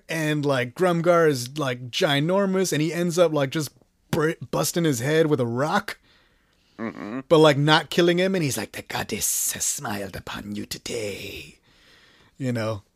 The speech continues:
Speaker 1: And it's just, it's, so it's just, like, twenty pages of, of, of Bosk brutality. And then at the
Speaker 2: Yeah,
Speaker 1: end of
Speaker 2: that's
Speaker 1: the
Speaker 2: what this whole issue is,
Speaker 1: Yeah,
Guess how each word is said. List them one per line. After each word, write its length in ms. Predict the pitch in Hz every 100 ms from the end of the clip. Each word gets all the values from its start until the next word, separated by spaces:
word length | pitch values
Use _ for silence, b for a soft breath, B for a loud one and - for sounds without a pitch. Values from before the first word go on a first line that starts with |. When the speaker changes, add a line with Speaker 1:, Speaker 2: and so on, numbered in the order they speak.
| _ _ _ -
Speaker 1:
And 120 | 160
it's 100 | 156
just, 220 | 190 -
it's, 240 | 202 190 -
so 120 | 196
it's 160 | 190
just, 160 | 202 170
like, 180 | 151 -
twenty 240 | 165 160
pages 400 | 135 139 131 120 120
of, 180 | 117
of, 280 | 135 110 - -
of 180 | 120 95
Bosk 420 | 120 117 - 156
brutality. 640 | 120 123 123 127 131 143 - _ _ _ _ -
And 160 | 160 151
then 80 | 156
at 140 | 151
the 80 | 139
Speaker 2:
Yeah, 120 | 151
Speaker 1:
end 100 | 151
of 40 |
Speaker 2:
that's 100 | 180 135
Speaker 1:
the 40 |
Speaker 2:
what 100 | 196
this 180 | 175 -
whole 300 | 165 156 151
issue 440 | 127 127 - 101 101
is, 80 | 180
Speaker 1:
Yeah, 180 | 135